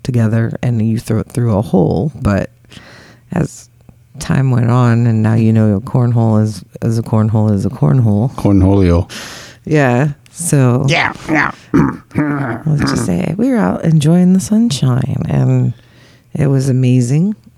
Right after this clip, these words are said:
Speaker 1: And now we're two days later, it's raining again.
Speaker 2: Sons of bitches! We went out for
Speaker 1: Fucking
Speaker 2: sushi.
Speaker 1: California.
Speaker 2: And, uh, it wasn't raining when we got there.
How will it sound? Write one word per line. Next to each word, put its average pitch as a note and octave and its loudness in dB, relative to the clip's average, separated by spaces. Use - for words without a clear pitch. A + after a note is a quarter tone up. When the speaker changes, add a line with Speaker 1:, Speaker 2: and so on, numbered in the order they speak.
Speaker 1:
And A2+ -4
now A2+ 0
we're A2+ -2
two F3 2
days C#3 2
later, A#2+ 2
it's A#2+ -6
raining E2+ -2
again. - -10
Speaker 2:
Sons E2 0
of E2 0
bitches! E2+ 0
We G#2 4
went A#2 4
out G#2 2
for F2+ -2
Speaker 1:
Fucking G#2+ 2
Speaker 2:
sushi. D3 2
Speaker 1:
California. C#3+ 2
Speaker 2:
And, E2 -10
uh, E2 -8
it - -4
wasn't A#2 2
raining C#3 4
when C3 4
we C3 4
got C3 0
there. F2+ 2